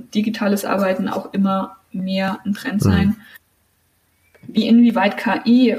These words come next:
Speaker 1: für uns immer nutzbar sein würde, vielleicht bei Bewertung von Röntgenbildern oder so etwas, äh, diese
Speaker 2: Mhm.
Speaker 1: Auswertung, ich denke, das wird kommen und ich glaube,
Speaker 2: Mhm.
Speaker 1: das, äh, wird, wird viel, viel schneller.
Speaker 2: Hast du da schon mal was ausprobiert im Bereich der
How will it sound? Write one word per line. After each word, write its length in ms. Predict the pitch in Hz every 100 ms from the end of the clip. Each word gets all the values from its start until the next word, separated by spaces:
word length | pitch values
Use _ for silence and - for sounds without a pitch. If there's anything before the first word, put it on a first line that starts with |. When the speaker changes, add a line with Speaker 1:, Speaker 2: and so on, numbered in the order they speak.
| -
Speaker 1:
für 160 | -
uns 320 | 190 226 233 226
immer 320 | 190 190 -
nutzbar 460 | 202 240 - 196
sein 240 | 185 185 196
würde, 200 | 185 180
vielleicht 440 | - 208 240 -
bei 180 | 202 196
Bewertung 420 | 196 196 190 196
von 120 | 202 202
Röntgenbildern 760 | - 208 220 202 180 185 175
oder 220 | 240 175
so 160 | 185 185
etwas, 460 | - - 180 -
äh, 340 | - 180 175 -
diese 240 | 110 98
Speaker 2:
Mhm. 60 | 92
Speaker 1:
Auswertung, 560 | 190 - - - -
ich 140 | - -
denke, 420 | - - - - - - -
das 220 | - -
wird 140 | -
kommen 320 | - - - -
und 120 | 104
ich 140 | -
glaube, 240 | - - 98
Speaker 2:
Mhm. 40 |
Speaker 1:
das, 240 | 92 - -
äh, 120 | - -
wird, 320 | 202 202 -
wird 140 | - 190
viel, 200 | - 240
viel 80 | 240
schneller. 360 | - - -
Speaker 2:
Hast 200 | - 120
du 60 | 131
da 100 | 113
schon 160 | -
mal 80 | 101
was 140 | 87 85
ausprobiert 640 | 92 - 117 127 151 -
im 240 | - 110
Bereich 360 | 104 101 107 -
der 380 | - 98 101